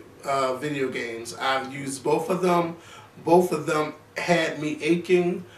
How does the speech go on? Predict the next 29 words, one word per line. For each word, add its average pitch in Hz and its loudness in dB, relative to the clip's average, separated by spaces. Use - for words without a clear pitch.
but 151 -2
I 156 2
want 185 2
you 202 -2
guys 160 4
to - -2
pick - 0
which 151 -6
one 143 -4
should 143 -6
I 135 -2
choose. 117 -8
And 160 -4
I'm 151 -2
not 151 2
gonna 147 0
say 143 0
anything 143 -4
else 139 -2
about 131 -4
the 117 -8
games. 131 -6
I 139 -2
want 151 -2
you 175 -2
guys 143 2
to 151 -4
pick - -6
them, 135 -8